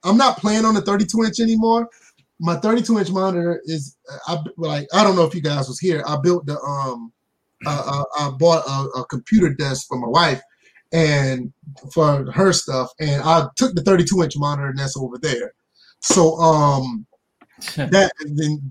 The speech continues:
Speaker 1: she has a thirty-two. So I still have, I have the twenty-four inch and a twenty-seven inch, and, um,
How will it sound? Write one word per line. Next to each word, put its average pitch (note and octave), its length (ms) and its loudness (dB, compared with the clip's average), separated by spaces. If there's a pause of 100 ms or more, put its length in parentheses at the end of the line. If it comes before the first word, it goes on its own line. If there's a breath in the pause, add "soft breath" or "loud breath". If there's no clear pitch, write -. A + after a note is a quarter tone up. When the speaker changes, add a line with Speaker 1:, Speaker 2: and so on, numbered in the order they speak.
Speaker 1:
she A#3+ 160 2
has G#3+ 220 4
a D#3+ 40 -6
thirty-two. F3+ 320 0
So E3+ 100 -2
I E3+ 140 4
still A3+ 240 0
have, F3+ 340 0
I E3 60 0
have F3 180 0
the D#3 100 -8
twenty-four A3+ 500 -2
inch G3 100 -4 (340)
and D3+ 100 -8
a C#3+ 40 -4
twenty-seven G#3 600 0
inch, D3 320 -8 (400)
and, F3 320 2
um, D#3+ 360 -2